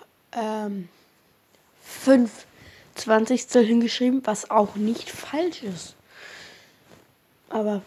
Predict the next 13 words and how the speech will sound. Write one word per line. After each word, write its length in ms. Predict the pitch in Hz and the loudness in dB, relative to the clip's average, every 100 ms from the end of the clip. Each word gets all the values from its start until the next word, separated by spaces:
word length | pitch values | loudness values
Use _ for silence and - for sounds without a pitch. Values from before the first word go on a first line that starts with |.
| _ - - | _ -20 -20
ich 100 | - | -12
bin 200 | - 202 | -4 -2
halt 180 | 208 208 | -2 -4
komplett 460 | - 214 - 196 - | -8 -10 -10 -16 -14
verblödet. 880 | 202 190 196 196 196 - - - - - - _ _ _ _ - - - _ - - - - - _ _ _ - | -12 -6 -4 -2 -4 -8 -12 -14 -14 -20 -20 _ _ _ _ -20 -20 -20 _ -20 -20 -20 -20 -20 _ _ _ -10
Ähm, 460 | 240 202 190 185 160 - _ _ _ _ - | -6 -4 -4 -6 -10 -18 _ _ _ _ -2
und 220 | 220 202 | 2 2
dann 200 | 214 214 | 2 2
hab 120 | 220 | 2
ich 60 | 208 | 0
die 100 | 220 | 0
Berichtigung 460 | 208 220 214 247 233 | 2 2 2 0 0
gemacht. 380 | 233 240 - | 0 -2 -4